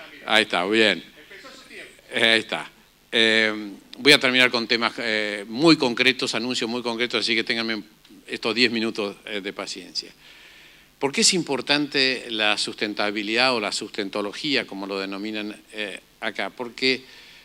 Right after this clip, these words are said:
introduce un concepto que le da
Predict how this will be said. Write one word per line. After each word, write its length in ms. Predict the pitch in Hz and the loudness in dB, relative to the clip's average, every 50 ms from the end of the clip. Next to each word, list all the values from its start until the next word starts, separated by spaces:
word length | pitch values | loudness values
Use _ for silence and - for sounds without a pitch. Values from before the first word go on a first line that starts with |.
| _ _ | _ _
introduce 540 | - 151 151 151 170 165 208 226 - - 208 | 0 0 2 4 6 6 6 4 4 2 2
un 120 | 185 165 143 | 0 0 0
concepto 840 | - 139 131 127 120 - - 175 175 170 - - 170 170 165 170 - - _ _ _ _ _ _ _ _ _ - _ _ _ _ _ - - _ | -2 -2 -2 -2 -2 0 2 0 0 0 -4 -6 -4 -4 -4 -6 -12 -20 _ _ _ _ _ _ _ _ _ -20 _ _ _ _ _ -20 -20 _
que 140 | - - 131 | -2 2 2
le 200 | 123 123 127 123 | 4 6 4 4
da 360 | 127 143 143 147 156 160 160 | 6 4 4 4 2 0 -4